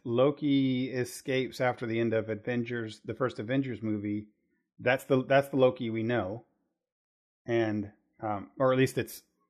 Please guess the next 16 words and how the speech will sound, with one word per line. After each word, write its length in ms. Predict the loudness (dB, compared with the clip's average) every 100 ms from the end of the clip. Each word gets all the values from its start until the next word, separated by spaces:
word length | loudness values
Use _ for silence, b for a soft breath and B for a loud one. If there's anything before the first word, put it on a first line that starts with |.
| _ _ 0
that 220 | 0 -2
he's 300 | -2 0 6
that 240 | 6 6
Loki, 320 | 2 -2 -8 -20 _ _
right? 200 | -10 -10 -8
He's 220 | -10 -10
the, 100 | -12 -14
he, 280 | -16 -14 -14 _
he 140 | -8 -4
was 180 | -4 -2
the 100 | 4
Loki 320 | 4 4 0
that 260 | 2 2 b b b b -14
attacked 420 | 0 6 6 4
New 120 | 2
York, 500 | 4 6 4 4 -2